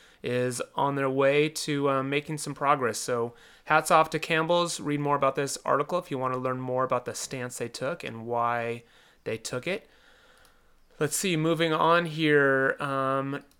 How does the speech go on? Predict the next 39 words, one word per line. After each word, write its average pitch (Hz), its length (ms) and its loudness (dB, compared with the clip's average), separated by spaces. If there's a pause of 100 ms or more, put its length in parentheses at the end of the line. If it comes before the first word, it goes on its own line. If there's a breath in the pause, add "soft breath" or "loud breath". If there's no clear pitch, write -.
(300)
maybe 151 240 -2
away 160 320 4
from 160 260 -4
food. 185 600 0
Actually, 180 240 2
let's 190 200 -2
stick 208 320 -4
with 175 140 -4
food, 139 340 -2
because 147 560 0
here's 180 160 -4
something 151 300 -6
cool. 156 320 -2
Food 208 320 -2
and 220 100 -4
sports, - 640 2
but, 139 340 -4
um, 135 380 -2 (520 loud breath)
the 143 80 -4
Philadelphia - 680 2 (160)
Eagles, 185 640 -2
this 160 320 -2 (120)
has 131 200 -8
been, 131 320 -8 (480 soft breath)
uh, 117 80 -6
reported 151 500 0
in 139 400 -4
Environmental 139 1080 -2
Leader. 135 680 -2
That's 113 220 -10
the 117 80 -10
website, 165 500 -4
environmental 117 500 -4
leader 120 220 -8
dot 110 240 -8
com. 160 400 -2
But 165 120 -6
the 135 60 -4
Philadelphia 175 720 -2